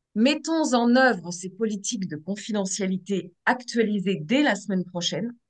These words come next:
C'est un petit pas pour nous, mais un grand pas vers une conformité accrue et la protection de nos actifs. » Un appel à l'action, ça donne un sens à votre message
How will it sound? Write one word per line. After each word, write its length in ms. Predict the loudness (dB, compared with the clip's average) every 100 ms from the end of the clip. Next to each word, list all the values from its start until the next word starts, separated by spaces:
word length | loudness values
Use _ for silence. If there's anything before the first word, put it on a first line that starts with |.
| _ _ _ _
C'est 260 | -4 0
un 100 | 2
petit 460 | 2 0 0 0 0
pas 240 | 4 4 2
pour 240 | -2 2
nous, 280 | 2 2 -2 _ _
mais 220 | -2 2
un 100 | 2
grand 260 | 2 4 4
pas 240 | 6 4
vers 160 | 4 0
une 180 | -2 -4
conformité 800 | -8 -2 2 2 0 -2 -4 0
accrue 480 | 2 2 -2 -4 -4 -6 _ _ 2
et 80 |
la 100 | 4
protection 540 | 4 0 -2 -4 -2 0
de 60 |
nos 180 | 0 0
actifs. » 460 | -2 -4 -12 -12 -14 _ _ _ _ _ _ _ _ _ _ _ _ 4
Un 140 | 6
appel 280 | 6 8 6
à 80 | 6
l'action, 440 | 4 0 -2 -2
ça 180 | 0 -2
donne 180 | 0 0
un 100 | -2
sens 580 | -4 -4 -2 -4 -8 -8
à 80 | -6
votre 320 | -6 -8 -4
message 640 | -4 0 4 6 4 -2